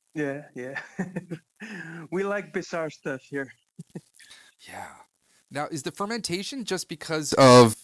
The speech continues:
Speaker 2: the climate and how, other than getting the mercury out, is that just how people preserve food there, other than salting the
Speaker 1: Yeah.
Speaker 2: cod?
Speaker 1: Yeah, yeah. I think it's, it's just, you know, it's just the old,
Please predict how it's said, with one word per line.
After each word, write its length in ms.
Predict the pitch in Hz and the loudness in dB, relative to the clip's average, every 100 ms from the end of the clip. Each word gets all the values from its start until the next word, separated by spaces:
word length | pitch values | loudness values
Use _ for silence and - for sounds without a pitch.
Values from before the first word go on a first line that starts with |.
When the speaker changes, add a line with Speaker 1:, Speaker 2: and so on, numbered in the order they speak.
| - _ - - - _ - | -18 _ -20 -20 -20 _ -2
Speaker 2:
the 80 | 110 | -2
climate 680 | - 104 95 135 190 214 - | -2 -2 -2 -2 -4 -6 -6
and 120 | 113 | -12
how, 560 | 107 117 113 117 117 110 _ _ _ - | -6 -4 -2 -2 -4 -8 _ _ _ -6
other 180 | 147 | -4
than 160 | 170 156 | -4 -6
getting 220 | 139 143 | -6 -4
the 60 | 120 | -4
mercury 540 | 110 165 156 101 92 | 4 4 6 4 4
out, 180 | 90 92 | 0 -4
is 120 | 90 | -6
that 140 | 104 107 | -6 -6
just 160 | 113 | -6
how 160 | 110 110 | -4 -4
people 340 | - 113 117 | -6 -10 -8
preserve 400 | 104 98 92 107 - | -8 -8 -8 -8 -10
food 280 | - 107 | -12 -10
there, 260 | 139 165 160 | -6 -4 -4
other 160 | 113 113 | -6 -6
than 240 | 110 104 - _ _ _ - | -6 -10 -16 _ _ _ -14
salting 460 | - 110 113 123 | -10 -8 -8 -8
the 100 | 202 | -6
Speaker 1:
Yeah. 80 | 214 | -6
Speaker 2:
cod? 320 | 208 202 190 - _ _ _ _ _ _ _ _ - | -4 -4 -6 -10 _ _ _ _ _ _ _ _ -10
Speaker 1:
Yeah, 300 | 226 226 190 | -6 -4 -6
yeah. 320 | 185 220 170 | -6 -6 -6
I 80 | 180 | -8
think 260 | 190 196 185 | -8 -10 -10
it's, 180 | 175 - | -12 -14
it's 180 | 170 - | -16 -14
just, 300 | - 160 - - | -12 -12 -12 -14
you 180 | 170 | -10
know, 120 | 139 135 | -10 -10
it's 240 | 139 - - | -14 -16 -14
just 240 | 143 - - | -14 -14 -10
the 240 | 135 131 | -8 -8
old, 280 | 135 139 | -6 -6